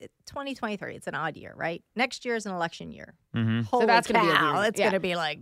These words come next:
Speaker 3: I don't know when we're gonna
Speaker 1: who
Speaker 3: have a
Speaker 1: knows?
Speaker 3: normal year.
Speaker 1: Right,
Speaker 3: <laughs>
Speaker 1: exactly.
Speaker 3: Like,
Speaker 2: That's a great point.
Speaker 1: So I think people are like,
Speaker 3: There's always
Speaker 1: "Okay,
Speaker 3: something.
Speaker 1: this is, this is the time, this is the moment." It's kinda like the calm before the storm. Interest rates have,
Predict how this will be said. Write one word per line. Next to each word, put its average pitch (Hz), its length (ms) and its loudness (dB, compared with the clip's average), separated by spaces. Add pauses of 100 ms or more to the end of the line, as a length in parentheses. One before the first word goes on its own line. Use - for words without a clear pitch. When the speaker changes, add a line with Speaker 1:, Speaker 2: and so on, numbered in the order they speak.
Speaker 3:
I 285 100 6
don't 494 180 6
know 359 80 2
when 247 140 6
we're 254 60 4
gonna 254 160 6
Speaker 1:
who 233 60 8
Speaker 3:
have 233 120 8
a 277 80 8
Speaker 1:
knows? 202 200 6
Speaker 3:
normal 202 320 2
year. 143 180 -2
Speaker 1:
Right, 226 300 6
Speaker 3:
<laughs> - 0 -
Speaker 1:
exactly. 311 380 2
Speaker 3:
Like, 294 200 -4
Speaker 2:
That's - 160 -8
a - 20 -20
great 123 200 2
point. 135 280 4
Speaker 1:
So 254 100 4
I 269 120 4
think 320 260 -4
people 285 320 0
are 240 140 2
like, 196 160 2
Speaker 3:
There's 185 220 4
always - 20 -6
Speaker 1:
"Okay, 190 400 4
Speaker 3:
something. - 200 -12
Speaker 1:
this 226 180 0
is, 220 200 -2
this 220 380 -2
is 220 140 -4
the 214 100 0
time, 190 400 4
this 202 140 -2
is 208 100 -8
the 214 80 0
moment." 208 400 2
It's 180 140 -8
kinda 196 200 -6
like 185 200 -2
the - 80 -8
calm 202 280 0
before 190 240 -4
the 185 120 -4
storm. 180 460 -2
Interest 196 360 -4
rates 185 180 -4
have, 180 160 -6